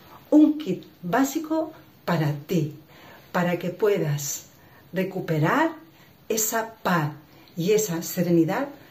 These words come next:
que tanto necesitas. Es una formación que cambiará la manera en que abordas a tu hijo. Y es una formación que puedes realizar desde donde estés y cuando te vaya bien. Es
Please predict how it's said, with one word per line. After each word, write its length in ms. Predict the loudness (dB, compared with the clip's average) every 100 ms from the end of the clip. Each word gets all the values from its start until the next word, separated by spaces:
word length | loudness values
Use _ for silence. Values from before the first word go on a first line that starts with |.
| -20 -20 -8
que 120 | -6
tanto 340 | -2 -4 -4 -6
necesitas. 800 | -4 -6 -6 -6 -6 -14 -16 -20 -20 -20 -20 -20 -20 -20 -6 -4
Es 160 | 4
una 120 | 6
formación 680 | 6 2 -2 -2 0 0 -2 -8 -10
que 160 | -8 -2
cambiará 580 | -2 0 -2 -2 -4 -6
la 180 | -4 -2
manera 500 | 0 2 2 0 -2 -4
en 160 | -6
que 100 | -2
abordas 460 | -2 -2 -4 -6 -6
a 80 | -8
tu 100 | -8
hijo. 320 | -8 -10 -16 -18 -20 -20 -20 -18 -4
Y 100 | -4
es 140 | -2
una 100 | -4
formación 600 | -4 -2 -4 -2 -2 -4
que 120 | -8
puedes 360 | -6 -4 -2 -2
realizar 600 | 0 -2 -2 -4 -4 -4 -12 -8
desde 220 | -2 0 0
donde 220 | -2 -4
estés 460 | -2 0 0 0 -12 -20 -20 -12
y 240 | -4 -4 -4 -16 -10
cuando 280 | -4 0 0
te 140 | 0 0
vaya 380 | 0 0 -4 -8 -16 -14 -10
bien. 500 | -4 0 0 0 -8 -18 -20 -20 -20 -20 -10 -4
Es 300 | -4 -6